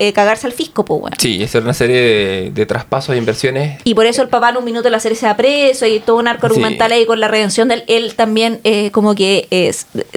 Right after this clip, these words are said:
Speaker 1: reniega de su familia, ¿cachai? En algún minuto de la serie porque cacha que su familia igual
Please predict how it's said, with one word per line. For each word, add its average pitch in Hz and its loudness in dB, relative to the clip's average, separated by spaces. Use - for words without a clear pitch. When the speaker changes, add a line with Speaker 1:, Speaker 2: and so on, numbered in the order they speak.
Speaker 1:
reniega 233 2
de 269 -6
su 269 -16
familia, 233 0
¿cachai? 226 0
En 226 0
algún 220 0
minuto 220 2
de 220 2
la 214 0
serie 226 2
porque 214 0
cacha 214 -2
que 208 -2
su 220 -12
familia 220 0
igual 220 2